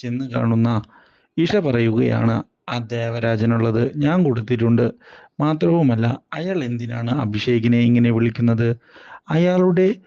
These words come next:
മകൾക്ക് ഭ്രാന്താണ് എങ്കിൽ അത് നോക്കേണ്ടത് അയാളാണ്, അല്ലാതെ അത് അഭിഷേകിൻ്റെ ജോലിയല്ല. അഭിഷേക് വെറുതെ ആവശ്യമില്ലാത്ത കാര്യങ്ങളിൽ ഇടപെടാൻ പോകുന്നത് എനിക്ക് ഇഷ്ടമല്ല" എന്ന് തുറന്നു പറയുകയും ചെയ്യുന്നു.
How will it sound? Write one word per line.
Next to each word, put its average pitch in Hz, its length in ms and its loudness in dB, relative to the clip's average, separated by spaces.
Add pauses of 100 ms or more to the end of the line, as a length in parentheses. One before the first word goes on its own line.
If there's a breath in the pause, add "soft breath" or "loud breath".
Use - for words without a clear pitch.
(240 soft breath)
മകൾക്ക് 131 540 0
ഭ്രാന്താണ് 117 500 0 (120)
എങ്കിൽ 113 220 2 (240)
അത് 151 100 -6 (100)
നോക്കേണ്ടത് 160 480 -6 (140)
അയാളാണ്, 117 500 0 (520 soft breath)
അല്ലാതെ 180 360 -4 (120)
അത് 117 120 -8 (200)
അഭിഷേകിൻ്റെ 131 580 -6 (100)
ജോലിയല്ല. 117 460 -2 (600 loud breath)
അഭിഷേക് 175 440 -8
വെറുതെ 117 300 -8 (200)
ആവശ്യമില്ലാത്ത 131 720 0
കാര്യങ്ങളിൽ 113 460 0 (520 loud breath)
ഇടപെടാൻ 175 400 2 (120)
പോകുന്നത് 117 480 0 (220)
എനിക്ക് 170 280 0 (120)
ഇഷ്ടമല്ല" 113 440 0 (220)
എന്ന് 117 180 2 (200)
തുറന്നു 175 360 -4
പറയുകയും 113 580 -8
ചെയ്യുന്നു. 113 320 -6